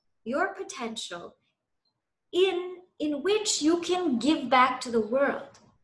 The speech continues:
So when you're about to choose your career, when you're about to choose what you want to do for a living, think about, "What's the best way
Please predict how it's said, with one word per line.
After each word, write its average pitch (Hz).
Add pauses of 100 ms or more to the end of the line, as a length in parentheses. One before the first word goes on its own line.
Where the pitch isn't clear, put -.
(280)
So 311
when 381
you're 392
about 302
to 285
choose 285
your 233
career, 196 (240)
when 294
you're 349
about 330
to 294
choose 269 (380)
what 262
you 285
want 254
to 226
do 233
for 208
a 196
living, 214 (500)
think 403
about, 247 (400)
"What's 427
the 427
best 320
way 233